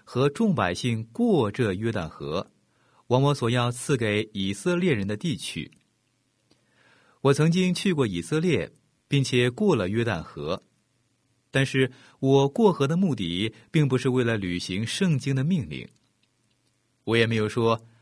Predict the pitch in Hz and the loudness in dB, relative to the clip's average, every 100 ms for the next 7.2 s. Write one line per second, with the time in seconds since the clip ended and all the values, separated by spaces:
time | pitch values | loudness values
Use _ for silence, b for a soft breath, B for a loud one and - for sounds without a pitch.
0 | b 117 123 208 226 175 190 156 131 180 | b 0 2 4 4 4 4 2 2 2
1 | 147 117 113 - 90 104 139 143 127 - | 0 0 -2 -2 -2 -2 -2 -2 -2 -2
2 | 101 - 214 131 82 87 90 78 - 69 | -6 -2 0 0 -2 -4 -6 -8 -10 -10
3 | 67 _ _ _ _ _ _ _ _ _ | -10 _ _ _ _ _ _ _ _ _
4 | _ _ b b b b b b b - | _ _ b b b b b b b 0
5 | 139 139 127 123 123 127 131 131 131 143 | 2 4 4 2 2 0 2 2 2 0
6 | 135 120 98 131 175 131 104 - 78 85 | -2 0 -2 0 -2 -2 -4 -6 -6 -4
7 | 78 - | -4 -6